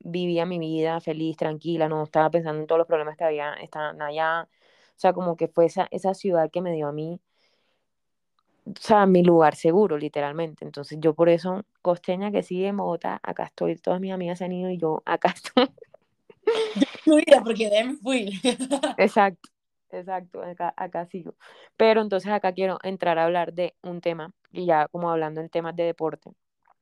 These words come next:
Speaker 1: y creo que tú te vas a acordar de esto mucho, amiga, y es, nosotras cuando Dani y yo nos conocimos las dos,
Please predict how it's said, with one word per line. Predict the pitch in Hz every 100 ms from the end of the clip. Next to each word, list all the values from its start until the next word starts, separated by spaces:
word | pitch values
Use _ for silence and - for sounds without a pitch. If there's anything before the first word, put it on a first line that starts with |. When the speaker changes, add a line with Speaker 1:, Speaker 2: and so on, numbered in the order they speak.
| _ _ _
Speaker 1:
y | 196
creo | 175
que | 165
tú | 170
te | 170
vas | 190
a |
acordar | 180 165 151
de | 160
esto | 160 165
mucho, | 165 156 165
amiga, | 156 147 143 - - - - -
y | 175
es, | 160 156 - _ _ - _ _ _ _ _ _ _ _
nosotras | 196 196 175 190
cuando | 233 220
Dani | 175 175
y | 190
yo |
nos | 220
conocimos | 254 208 175 214
las | 190
dos, | 170 160